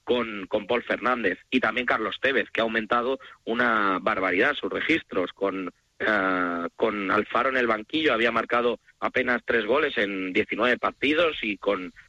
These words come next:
eh, Miguel Ángel Russo ha marcado seis en apenas siete encuentros, ¿no? Por lo tanto,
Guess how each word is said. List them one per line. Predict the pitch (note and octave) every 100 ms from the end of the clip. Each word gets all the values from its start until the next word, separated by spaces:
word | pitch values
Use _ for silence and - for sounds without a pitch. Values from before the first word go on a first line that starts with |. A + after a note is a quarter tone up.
| -
eh, | G#2+ G#2+ G2 F#2
Miguel | G2 F#2+
Ángel | G#2 - G#2
Russo | A2 A#2+ B2+
ha |
marcado | G#2+ G#2 G#2+ G#2 G2
seis | G#2+ A#2+ C#3 C#3+ A#2+
en | G2 F#2+
apenas | F#2+ G2+ A2+ - - -
siete | - A2
encuentros, | G2+ A2+ C3+ A2 F2+
¿no? | G2+ B2
Por | G2
lo | F2
tanto, | G2 G2+ B2